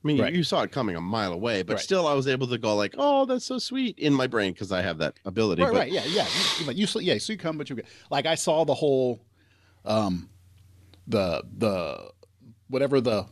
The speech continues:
Speaker 2: the underground, whatever, like, the, the third world version of, of Atlanteans were. They had that port, that kind of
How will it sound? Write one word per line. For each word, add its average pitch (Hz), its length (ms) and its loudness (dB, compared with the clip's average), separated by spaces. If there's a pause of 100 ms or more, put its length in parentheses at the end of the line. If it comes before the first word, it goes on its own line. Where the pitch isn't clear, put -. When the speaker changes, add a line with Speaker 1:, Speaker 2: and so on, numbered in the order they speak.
(840)
Speaker 2:
the 104 180 -6
underground, 135 880 2
whatever, 151 280 2
like, 131 240 -2
the, 101 220 -6 (100)
the 101 140 -10
third 139 440 0
world 131 400 4
version 135 380 0
of, 110 500 -6 (600)
of 90 240 -10 (500)
Atlanteans 131 680 0
were. 131 240 2
They 117 100 0
had 120 140 -4
that 104 180 -6
port, 139 360 2
that 110 120 -10
kind 123 160 -6
of - 220 -12